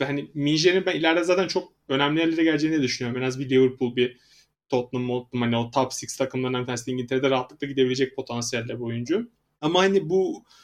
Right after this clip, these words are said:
noktada baktığımızda bu sadece hani Fenerbahçe'den kaynaklı bir durumda değil. Fenerbahçe buluyor, evet getiriyor. Ama takımda mesela Atilla Salah'ı de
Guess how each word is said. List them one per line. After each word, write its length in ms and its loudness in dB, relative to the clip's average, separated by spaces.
noktada 440 0
baktığımızda 640 -2
bu 40 -10
sadece 580 2
hani 260 0
Fenerbahçe'den 760 0
kaynaklı 360 -4
bir 60 -20
durumda 340 -4
değil. 140 -6
Fenerbahçe 600 0
buluyor, 380 4
evet 240 -2
getiriyor. 560 2
Ama 400 0
takımda 760 2
mesela 260 -4
Atilla 300 0
Salah'ı 680 2
de 240 4